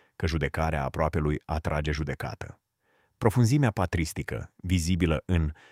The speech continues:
Scrisorile către Olimpiada, unde chipul lui Iosif e desfășurat cu o finețe pe care lectura directă a Scripturii nu o revelase, l-a convins că Sfinții Părinți știau din experiență,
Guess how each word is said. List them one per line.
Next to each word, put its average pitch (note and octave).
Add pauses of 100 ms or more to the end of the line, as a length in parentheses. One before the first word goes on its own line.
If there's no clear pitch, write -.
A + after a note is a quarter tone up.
(100)
Scrisorile G#2
către E2
Olimpiada, C#2+ (400)
unde E2
chipul G2
lui D2+
Iosif F2+ (240)
e A2
desfășurat A2+
cu -
o F2
finețe -
pe F2
care D#2
lectura F2
directă D#2
a C3+
Scripturii A2+
nu C3
o A#2+
revelase, E2+ (280)
l-a E2
convins D#2+
că -
Sfinții D#2+
Părinți F2+
știau A2+
din A#2+
experiență, D#2+